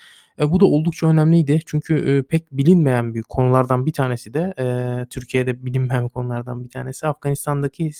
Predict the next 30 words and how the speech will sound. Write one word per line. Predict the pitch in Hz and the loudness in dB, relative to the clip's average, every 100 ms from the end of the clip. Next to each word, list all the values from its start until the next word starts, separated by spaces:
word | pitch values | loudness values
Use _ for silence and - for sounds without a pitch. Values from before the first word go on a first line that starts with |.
| - - | -14 -8
e, | 135 135 | -4 -4
C | - - 143 | -6 -4 0
I | 139 | 2
A'nin | 139 156 185 - _ _ _ | 2 0 0 -6 _ _ _
gerçekten | - 190 - 156 - 190 190 139 123 | 0 2 0 -4 -2 -4 -4 -4 2
derin | 139 160 151 | 4 6 4
varlığı. | 127 120 120 117 110 - _ - | 4 2 0 -4 -6 -14 _ -6
Yani, | 131 131 135 | -4 -2 -4
e, | 135 131 123 123 120 _ _ _ _ _ _ _ - | -4 -6 -6 -6 -10 _ _ _ _ _ _ _ -2
çok | 190 160 | -2 0
uzun | 147 143 127 | 0 0 0
bir | |
konu. | 117 120 113 117 _ - - - | -4 -8 -12 -14 _ -20 -20 -2
Ama | 160 156 | 2 2
ben | 160 | 0
tabii | 156 160 151 | 0 0 0
sadece | - 170 147 143 | 0 0 0 -2
şeyden | 143 143 147 131 | -2 0 0 0
bahsedeceğim, | 120 120 120 151 | -2 -4 -2 2
milis | 143 139 - | 2 2 0
güçlerden | - - 123 123 117 | -14 -8 -6 -4 -6
bahsedeceğim. | 120 - 131 165 | -8 -6 -2 0
Afganistan'ın | 160 - 170 165 165 175 156 | 0 0 -4 -2 0 2 4
belli | 151 165 | 4 6
bölgelerinde, | 151 131 123 120 123 | 6 6 2 2 0
senin | 123 139 | 0 -2
de | 135 | -2
saydığın | - 127 127 123 | -2 -2 -2 -2
belli | 135 139 | 0 2
bölgelerde, | 127 123 113 110 117 | 2 0 -6 -4 -2